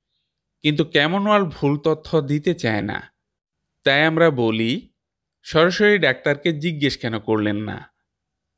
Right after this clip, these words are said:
আর ধর্মীয় দিক বিবেচনায় আগে থেকে ছেলে বা মেয়ে জানতে চাওয়া উচিত নয় এবং এটি বিভিন্ন দেশে নিষিদ্ধ হয়েছে।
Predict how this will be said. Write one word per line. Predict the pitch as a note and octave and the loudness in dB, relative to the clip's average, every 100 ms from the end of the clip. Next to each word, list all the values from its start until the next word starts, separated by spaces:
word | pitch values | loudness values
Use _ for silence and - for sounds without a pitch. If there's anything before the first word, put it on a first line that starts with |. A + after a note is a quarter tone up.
| _ _ _ _ - | _ _ _ _ -4
আর | B2+ | -2
ধর্মীয় | B2 C#3+ E3 F#3+ | 4 4 4 0
দিক | F3 F#3+ E3+ | 0 -2 0
বিবেচনায় | D3+ E3 E3 C3 A2+ G#2+ B2+ - _ _ _ _ _ _ - | 0 0 0 -2 -2 -2 -2 -8 _ _ _ _ _ _ -4
আগে | C3+ D3+ | -2 0
থেকে | G3 G3 G#3+ | 0 0 -2
ছেলে | G#3+ D3 D3 | -2 0 2
বা | D#3 D#3+ | 4 2
মেয়ে | C#3+ B2+ D3 | 2 0 0
জানতে | D#3+ D#3+ E3 | 0 -2 -4
চাওয়া | D3+ D#3+ D#3+ - | 0 0 0 -2
উচিত | D3+ D3 B2+ - | -6 -4 -8 -6
নয় | G2+ F#2 - _ _ _ _ _ _ _ | -8 -8 -12 _ _ _ _ _ _ _
এবং | - A#2 B2 F3 _ _ _ _ - | -2 2 0 0 _ _ _ _ -6
এটি | C#3 D3 | 0 0
বিভিন্ন | C3 C#3+ G3 G3 | 2 2 4 2
দেশে | F#3+ F#3+ G3 | 0 0 0
নিষিদ্ধ | D#3 E3 D3 A#2+ | 0 0 -2 -2
হয়েছে। | A#2 A#2 G#2+ G2+ - F#2+ D#2+ | -4 -2 -2 -2 -8 -12 -12